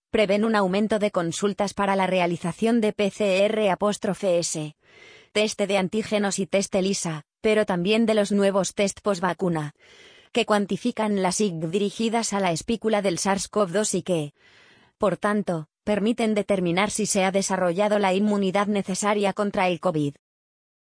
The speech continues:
Los profesionales de la división de laboratorio del Grupo Rivera están preparados ante un posible repunte de contagios,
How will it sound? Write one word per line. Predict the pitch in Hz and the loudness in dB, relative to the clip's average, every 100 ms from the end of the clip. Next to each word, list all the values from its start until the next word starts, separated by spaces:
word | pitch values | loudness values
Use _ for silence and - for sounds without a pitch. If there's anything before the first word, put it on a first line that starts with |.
| _ _ _ _ _ _ - - - _ _ _ - | _ _ _ _ _ _ -20 -20 -20 _ _ _ -2
Los | 240 220 | 0 0
profesionales | 214 208 202 196 185 202 262 233 | -2 -2 -2 -2 0 0 0 0
de | 240 | 0
la | 208 | 0
división | 190 170 - 220 220 | 0 -2 0 0 2
de | 202 | 2
laboratorio | 175 170 160 196 208 202 | 2 0 0 0 2 2
del | 185 | 0
Grupo | 170 208 208 | 0 0 0
Rivera | 196 180 190 202 | 0 2 2 2
están | 185 - 226 233 | 0 0 0 0
preparados | 214 185 160 202 214 196 | 0 0 0 2 0 0
ante | 190 185 180 | -2 0 0
un | 208 | 0
posible | 208 190 240 220 202 | -2 0 0 0 0
repunte | 165 202 214 214 | -2 -2 -2 0
de | 196 196 | -2 0
contagios, | 175 165 175 - 165 156 - | 0 0 -2 -2 -2 -2 -8